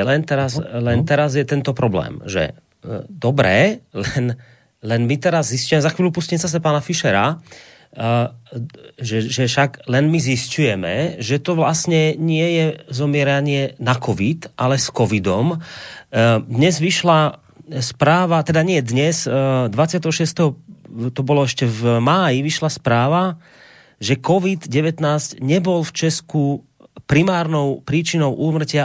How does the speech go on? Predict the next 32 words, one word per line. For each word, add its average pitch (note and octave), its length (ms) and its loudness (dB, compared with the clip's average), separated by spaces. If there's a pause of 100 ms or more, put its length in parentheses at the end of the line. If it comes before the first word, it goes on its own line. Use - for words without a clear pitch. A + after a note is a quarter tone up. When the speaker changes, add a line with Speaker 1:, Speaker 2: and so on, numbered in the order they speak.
Speaker 1:
o C#3 80 -2
šesťdesiatich D#3+ 880 -2
percent C#3+ 400 -2
uvádzaných C3 640 -2
obetí. C3 640 -4 (560)
Že A2 400 2 (320)
ten C3 160 -2
článok D3+ 400 2
hovorí E3 240 0
o D#3 160 -2
tom, E3+ 240 -2
že C#3 400 0
my C#3 160 -2
sme E3 160 2
to E3 80 -2
zle E3 240 2
kategorizovali C3+ 1040 0
a D3+ 320 4
že D#3+ 240 2
jednoducho E3+ 640 -2
tí F#3 160 0
ľudia, F3 320 2
áno, G3+ 160 0
že D3 160 -2
ktorí E3 320 0
nám E3 240 2
aj C#3 80 -2
zomierali, E3 560 0
tak - 320 -2
my C#3 80 0
sme D#3+ 240 0
vlastne D#3+ 480 2